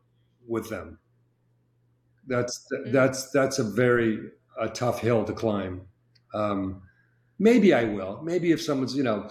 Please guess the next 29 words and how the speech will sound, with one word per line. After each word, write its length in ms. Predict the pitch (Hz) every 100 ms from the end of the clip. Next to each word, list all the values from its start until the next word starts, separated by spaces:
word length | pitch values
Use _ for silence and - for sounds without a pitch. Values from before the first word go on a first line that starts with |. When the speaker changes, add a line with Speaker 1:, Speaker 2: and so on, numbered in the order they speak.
| - _ -
Speaker 1:
the 80 | 135
thing 220 | 190 196
about 300 | 170 151 -
personality 680 | 160 160 147 143 160 151 131
disorders 600 | 113 - 127 120 120 113
is 140 | 110
it's 160 | 113 143
egocentric. 960 | 139 131 135 - 120 120 135 123 87 - -
Like, 200 | 113 104
they 120 | 135
don't 180 | 131 107
feel 240 | 135 131
like 220 | 117 110
they 160 | 120 113
have 160 | 113 101
a 40 |
problem, 480 | - 127 120 101 90 _ _ _ _ _ _
right? 300 | 120 117 120 - _ _ _ _ -
Like, 260 | 123 -
if 120 | 135
I'm 240 | 143 147 135
Speaker 2:
Mm. 220 | 98 - 117
Speaker 1:
pa-, 180 | 143
if 120 | 120 160
I 120 | 156
have 180 | 139 -
paranoid 640 | 135 143 143 135 123 -
personality 680 | 127 113 120 120 135 127 110
disorder, 600 | 98 95 104 98 92